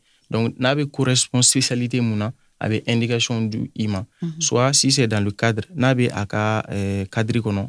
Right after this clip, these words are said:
Speaker 1: généraliste ya cadre kɔnɔ, ale b'o o gérer o cadre kɔnɔ. O tɛmɛnen kɔfɛ, euh, dermato fana bɛ yen. O fila de b'a la. Consultation générale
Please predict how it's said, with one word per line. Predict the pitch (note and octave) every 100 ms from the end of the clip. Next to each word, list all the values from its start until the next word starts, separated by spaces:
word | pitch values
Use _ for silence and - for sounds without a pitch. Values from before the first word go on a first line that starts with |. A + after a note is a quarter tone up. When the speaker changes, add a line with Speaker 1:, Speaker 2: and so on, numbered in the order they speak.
| D#3+ C#3
Speaker 1:
généraliste | A2+ A2+ A2+ -
ya | A#2
cadre | - G#2 G#2+
kɔnɔ, | G2+ G2 A#2 _ _ _
ale | F#2+ A2
b'o | A2 G#2+
o | G#2+
gérer | F#2+ G#2 G2+ -
o | F#2
cadre | - F#2+ F#2+
kɔnɔ. | F#2 F#2 - - - - - -
O | C#3
tɛmɛnen | B2+ A#2 A#2+
kɔfɛ, | A#2+ - G#2+ C3 - -
euh, | G#2 G2+ G2 G2
dermato | G#2+ A#2+ B2 B2 B2+
fana | A#2+ G#2+
bɛ | G#2
yen. | G2 - _
O | -
fila | - A2 G#2+
de |
b'a | G#2 G2+
la. | G2 - _ _
Consultation | - A#2 A#2 A#2+ A#2+ B2
générale | A2+ A2 G#2+